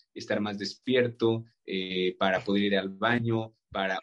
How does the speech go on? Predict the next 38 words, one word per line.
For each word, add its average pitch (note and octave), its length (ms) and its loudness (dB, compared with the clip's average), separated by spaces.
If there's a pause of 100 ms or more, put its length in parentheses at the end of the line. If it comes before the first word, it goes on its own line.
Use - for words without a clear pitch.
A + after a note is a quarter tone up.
o G2 80 -8
sea, A2 180 0
dices, G#2 320 -6
"Ok, A#2+ 160 -2
es C3 240 0
que C3+ 160 -2
son B2+ 300 -6
demasiadas B2 880 0
cosas C3 520 -4
para G#2 280 0
lo F2+ 180 -6
que G2 180 -6
lo F2+ 140 -4
ocupas". - 640 -8 (260)
Entonces A2+ 300 2
tienes B2+ 500 2
que B2 100 -2
empezar G#2+ 760 0
a A#2+ 80 -8
quitar A#2+ 360 0
uno B2+ 280 -2
de B2 220 0
ello C#3 440 -2 (440)
y A#2 140 2
ocupar A2+ 320 2
algunas A2+ 480 2
otras G#2+ 300 -6
estrategias, G#2 680 2
porque G#2+ 300 -2
si A#2 220 4
es B2 120 2
demasiado B2 760 2
o A2 200 -2
estás A#2+ 360 -2
demasiado A#2+ 500 -2
relacionado A2+ 760 -2
con B2+ 200 -2
él, E3 320 -2